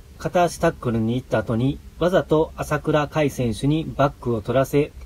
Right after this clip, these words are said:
そこから展開を作る予定でした。しかし、朝倉海選手は、実は自分から寝技で攻めるスキルがなく、寝技で攻めてくれませんでした。片足タックルの場面でも、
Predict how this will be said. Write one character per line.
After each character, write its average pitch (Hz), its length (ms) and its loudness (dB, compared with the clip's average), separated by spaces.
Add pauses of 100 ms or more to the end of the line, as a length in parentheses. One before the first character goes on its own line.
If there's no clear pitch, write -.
(140)
そ - 140 -14
こ 143 120 0
か - 100 4
ら 139 100 4
展 127 260 0
開 127 280 0
を 175 180 4
作 - 200 -6
る 123 60 0
予 107 140 0
定 107 180 0
で 110 120 0
し - 80 -10
た。 107 220 -8 (180)
し - 100 -18
か 185 140 2
し、 131 260 -4 (120)
朝 147 220 -2
倉 170 260 2
海 170 200 2
選 110 220 -4
手 107 160 -8
は、 113 180 -2 (300)
実 127 240 -2
は 139 180 2 (160)
自 120 200 -6
分 139 200 2
か 180 140 2
ら 131 180 0
寝 135 160 2
技 165 240 4
で 165 300 4
攻 - 200 -4
め 120 80 2
る 139 160 0
ス - 140 -14
キ 170 100 0
ル 156 100 2
が 107 120 -2
な 110 100 -2
く、 135 240 -2 (320)
寝 139 140 4
技 160 240 4
で 185 220 0
攻 - 180 -4
め 117 80 0
て 147 180 4
く - 140 -6
れ 135 80 2
ま 127 80 0
せ 135 140 -2
ん 131 60 2
で 127 120 0
し - 80 -16
た。 107 180 -6 (540)
片 180 260 0
足 - 160 -2
タ 170 120 2
ッ 165 40 -2
ク - 160 -6
ル 113 120 0
の 139 200 4
場 127 180 4
面 135 220 2
で 139 100 4
も、 113 200 -2